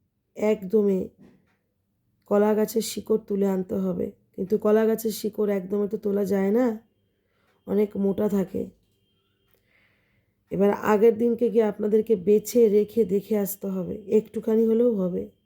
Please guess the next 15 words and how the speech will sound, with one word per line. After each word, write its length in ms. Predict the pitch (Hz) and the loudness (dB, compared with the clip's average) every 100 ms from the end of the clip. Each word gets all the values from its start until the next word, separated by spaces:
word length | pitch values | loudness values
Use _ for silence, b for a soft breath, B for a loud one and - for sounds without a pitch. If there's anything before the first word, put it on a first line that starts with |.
| _ _ _ _ _ _ _ _ _ _ - | _ _ _ _ _ _ _ _ _ _ -6
ঠিক 160 | 233 | 0
আছে? 340 | 254 247 208 190 _ _ _ B B B B B B _ _ _ _ _ - - _ | 0 0 -8 -8 _ _ _ B B B B B B _ _ _ _ _ -20 -20 _
পরের 260 | 220 214 180 | 2 2 4
দিনকে 340 | 214 202 214 | 2 2 -2
গিয়ে 360 | 190 208 247 381 _ _ _ _ _ _ _ _ _ _ _ | 0 0 -2 -4 _ _ _ _ _ _ _ _ _ _ _
কলা 240 | 202 208 | 2 4
গাছের 240 | 208 202 208 | 2 0 -4
শিকড়টি 460 | 214 202 214 214 | -6 -6 -6 -6
তুলে 320 | 196 202 202 202 | -4 0 2 2
নিয়ে 240 | 196 202 | 2 2
এসে 340 | 190 - 302 - _ _ _ _ _ _ _ _ _ _ _ _ _ - | 0 -4 -6 -10 _ _ _ _ _ _ _ _ _ _ _ _ _ -2
গঙ্গার 300 | 202 196 202 | 2 2 2
জল 240 | 202 196 | 2 0
দিয়ে 140 | 185 196 | 0 -2
ধুয়ে 460 | 196 196 202 262 | 0 0 0 -2